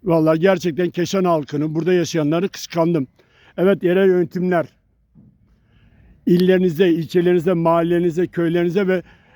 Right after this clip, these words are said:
her yerde böyle geri dönüşümlü parklar, farklı temalı parklar istiyoruz. Hayvan, hayvan park,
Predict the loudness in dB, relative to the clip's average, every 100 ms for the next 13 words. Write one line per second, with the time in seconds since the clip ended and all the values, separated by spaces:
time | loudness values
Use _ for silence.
0 | _ 0 2 4 2 0 0 0 0 0
1 | 2 0 -2 -4 -4 -2 -4 -2 -2 -2
2 | -6 -16 -4 -4 -4 -14 -4 0 2 2
3 | 0 -2 0 -2 -2 -2 -2 -2 -2 0
4 | 2 0 -2 -20 -20 -6 -2 0 0 -2
5 | -4